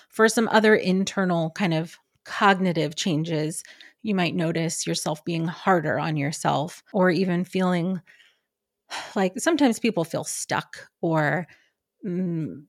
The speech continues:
they, they just can't, like, quite get past some of, of how they're feeling. Like, it can feel really heavy. So when depression is a little bit more severe, or a lot more severe, it can, it can become quite concerning, coming to thoughts of,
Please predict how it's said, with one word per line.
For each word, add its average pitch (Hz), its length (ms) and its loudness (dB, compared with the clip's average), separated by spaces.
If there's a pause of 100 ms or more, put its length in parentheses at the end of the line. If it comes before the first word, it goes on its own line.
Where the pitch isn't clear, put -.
they, 175 280 -4
they 185 220 -2
just 185 220 -4
can't, 170 300 -2
like, 175 220 -6
quite 165 340 -4
get - 240 0 (240)
past - 600 -4 (480)
some 170 260 -2
of, 160 200 -4 (140)
of 160 140 -2
how 165 180 0
they're 151 140 -4
feeling. 151 380 -4
Like, 143 200 -8
it 139 140 -8
can 160 160 -4
feel 160 180 -2
really 135 220 -6
heavy. 143 520 -6 (120)
So 247 300 8
when 214 260 4
depression 214 460 4
is 185 120 0
a 190 60 2
little 196 260 6
bit 185 160 0
more 180 200 2
severe, 165 720 0 (440)
or 185 180 6
a 185 80 6
lot 226 180 8
more 175 140 2
severe, 160 600 0
it 196 100 -2
can, 165 340 -2 (160)
it 190 140 0
can 180 220 -2
become 160 580 -4
quite 220 220 4
concerning, 160 720 -4 (640)
coming 175 340 2
to 170 140 -2
thoughts 160 440 0
of, 165 340 -4